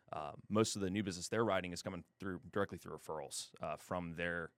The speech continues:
you know, clients that they work with that have been with them for so long. They know firsthand that, you know, these guys are the cream of the crop. We're gonna refer them out.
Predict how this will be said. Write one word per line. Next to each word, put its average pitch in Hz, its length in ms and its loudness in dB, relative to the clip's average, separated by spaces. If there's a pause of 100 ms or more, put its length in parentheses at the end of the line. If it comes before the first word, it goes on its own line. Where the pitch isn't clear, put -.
(260)
you - 60 -14
know, 80 80 -6
clients 87 320 -2
that - 100 -10
they 90 120 -2
work 87 260 -2
with 82 100 -4
that 87 80 -2
have 82 80 -8
been 92 140 0
with 87 100 -2
them 87 140 -6
for - 80 -12
so 90 220 0
long. 87 340 2
They 92 160 4
know 90 240 2
firsthand 85 580 -2
that, 80 200 -6
you 82 80 -6
know, 78 100 -6 (160)
these 90 340 0
guys 85 260 0
are 87 40 -8
the 82 80 -8
cream 85 180 -6
of 78 60 -8
the 78 60 -8
crop. 82 440 -2
We're 82 180 -6
gonna 82 200 -6
refer 76 280 -8
them 73 140 -10
out. 80 240 -6